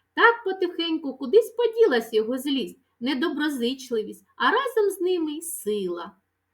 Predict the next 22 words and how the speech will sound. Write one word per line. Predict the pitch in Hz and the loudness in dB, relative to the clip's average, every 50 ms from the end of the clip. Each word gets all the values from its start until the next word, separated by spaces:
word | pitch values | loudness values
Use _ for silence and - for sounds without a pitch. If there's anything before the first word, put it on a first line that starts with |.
| _ _ _ _ _ _ _ _ _ _ _ _ _ _ _ _ - | _ _ _ _ _ _ _ _ _ _ _ _ _ _ _ _ -6
Жителі | 214 185 208 285 392 - - 339 262 247 233 | -2 2 4 4 4 4 4 4 2 2 0
чудового | 240 - 240 220 202 285 370 392 339 240 196 214 208 214 | -2 -4 -4 -4 -2 -2 0 0 0 0 0 0 -2 -2
міста | 240 294 392 381 - - 214 | -2 -2 -4 -4 -4 -6 -8
зрозуміли, | 202 185 214 247 277 277 302 330 294 262 254 269 247 208 - - - | -6 -4 -4 -4 -2 -2 -2 0 0 0 -2 -2 -4 -6 -8 -10 -14
що | - - - 240 240 | -18 -12 -10 -10 -6
тільки | 240 - 427 440 440 - 415 320 | 2 4 4 4 4 2 -2 -2
добрі | 277 359 381 359 349 359 370 | -2 -2 -4 -2 -2 -2 -4
справи | 370 - - 330 330 320 294 220 196 | -4 -6 -6 -2 0 0 0 0 -4
врятують | 190 185 190 214 220 220 - 240 233 220 214 185 | -6 -4 -4 -6 -6 -6 -6 -6 -6 -4 -6 -6
життя | - 214 214 214 - 226 214 214 | -8 -8 -8 -6 -4 -4 -4 -4
на | 214 208 202 | -4 -6 -6
землі, | 190 214 220 220 220 208 196 175 - - _ _ _ _ _ | -6 -6 -6 -6 -6 -6 -8 -10 -12 -16 _ _ _ _ _
тому | - 202 202 220 220 | -6 -4 -2 -2 -2
потрібно | 220 226 220 220 247 233 233 220 220 226 | 0 0 -2 0 -2 -2 -2 -2 -2 -4
творити | 220 226 208 208 202 202 208 294 403 403 277 220 | -6 -4 -4 -4 -2 0 0 0 0 0 -2 -2
добро. | 180 208 277 359 320 269 240 247 240 226 214 214 - _ _ _ _ _ _ | 0 0 0 0 0 -2 0 0 0 0 0 -2 -6 _ _ _ _ _ _
Воно | 202 220 226 240 285 285 | -2 -2 0 0 0 0
навіть | 294 320 330 302 311 262 262 | 0 0 0 0 0 -2 -2
злих | 262 302 330 330 330 - | -2 -2 -2 -2 -2 -2
тролів | - 370 381 392 359 302 277 247 | 0 2 4 4 4 2 0 -2
може | 240 254 262 240 233 233 | -2 -2 -2 -2 -2 -2
знешкодити. | 220 247 302 339 339 - - - 330 285 220 180 170 160 - _ _ | -2 -4 -4 -4 -6 -8 -6 -2 0 0 0 0 -4 -10 -14 _ _